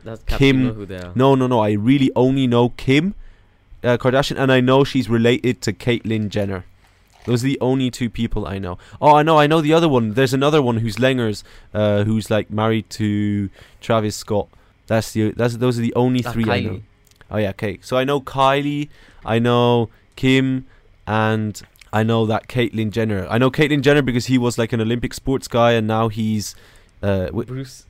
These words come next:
Speaker 1: <laughs>
Speaker 2: Yeah, Bruce, he, where he was a champion, Olympic champion, and now he's, he's, uh, part of the Mandem,
Speaker 1: Mm.
Speaker 2: uh, part of the Galdem. Sorry.
Speaker 1: Ah, but I think, I think, I think there's, like, <laughs> a lot better things to chat about than them.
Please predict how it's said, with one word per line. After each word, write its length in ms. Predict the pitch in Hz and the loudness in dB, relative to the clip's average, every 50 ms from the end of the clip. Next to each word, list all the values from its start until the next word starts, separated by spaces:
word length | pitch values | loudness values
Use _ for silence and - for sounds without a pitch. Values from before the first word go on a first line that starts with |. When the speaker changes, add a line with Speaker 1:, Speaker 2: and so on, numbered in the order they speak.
| - - | -18 -16
Speaker 1:
<laughs> 120 | - - | -14 -10
Speaker 2:
Yeah, 220 | - 98 107 104 95 | -4 -2 -2 -2 -4
Bruce, 680 | 87 - - 113 117 120 120 117 117 - - - - - | -6 -8 -6 -4 -4 -2 -4 -4 -6 -10 -14 -16 -18 -18
he, 80 | - 104 | -16 -12
where 160 | 101 104 104 | -10 -10 -8
he 80 | 104 104 | -8 -8
was 160 | 101 104 95 | -10 -10 -10
a 80 | 101 92 | -10 -12
champion, 500 | - - 123 117 120 123 - 131 120 113 | -8 -4 -4 -4 -4 -4 -6 -8 -8 -8
Olympic 360 | 107 113 117 113 - - - | -6 -8 -8 -10 -12 -14 -10
champion, 340 | - 113 110 113 113 113 101 | -8 -8 -8 -8 -8 -8 -8
and 100 | 101 101 | -6 -6
now 200 | 101 101 104 104 | -4 -4 -4 -4
he's, 480 | 104 104 101 98 98 95 - - - - - - - - - - - _ | -4 -4 -6 -6 -8 -8 -10 -14 -16 -18 -20 -20 -20 -20 -20 -20 -20 _
he's, 400 | - 104 104 104 101 98 90 104 | -8 -6 -4 -4 -4 -6 -6 -6
uh, 120 | 101 98 | -6 -6
part 220 | 95 - - 110 104 | -4 -4 -4 -4 -4
of 100 | 101 95 | -4 -6
the 80 | 95 | -6
Mandem, 380 | 98 98 98 101 92 - 104 - - _ - | -8 -8 -8 -8 -10 -12 -14 -16 -18 _ -4
Speaker 1:
Mm. 60 | 110 | 0
Speaker 2:
uh, 180 | 117 120 113 104 | 2 2 2 2
part 160 | - - 135 | 2 2 0
of 40 | 123 | 0
the 80 | 107 95 | 0 0
Galdem. 360 | 123 123 120 104 - 151 - - | 0 0 0 -2 -4 -8 -10 -16
Sorry. 200 | - - 101 113 | -12 -10 -8 -8
Speaker 1:
Ah, 40 | 135 | -8
but 140 | 123 139 139 | -8 -8 -8
I 80 | 147 | -8
think, 240 | 139 151 156 120 - - _ _ _ _ - - - - - - | -10 -12 -14 -16 -18 -20 _ _ _ _ -20 -20 -20 -20 -14 -12
I 80 | 127 | -12
think, 260 | 127 - 147 143 120 - - - | -10 -10 -12 -14 -16 -16 -10 -10
I 80 | 143 143 | -8 -8
think 200 | 147 151 143 - | -8 -8 -10 -8
there's, 200 | 127 123 113 - | -10 -12 -10 -8
like, 260 | 117 113 123 - - 131 156 165 | -8 -8 -8 -8 -8 -6 -6 -6
<laughs> 40 | - | -4
a 100 | 147 156 135 | -4 -2 -2
lot 160 | 127 110 95 | -2 -4 -4
better 240 | 131 139 131 - 120 | -4 -6 -6 -6 -10
things 300 | - - 135 139 113 - | -6 -4 -4 -4 -4 -6
to 100 | - 127 | -8 -8
chat 320 | 120 - 147 135 120 - | -6 -4 -4 -4 -4 -4
about 340 | - 101 101 110 101 - - | -6 -8 -6 -6 -6 -8 -8
than 180 | - 131 113 104 | -10 -10 -8 -6
them. 260 | 95 107 110 92 | -8 -8 -8 -10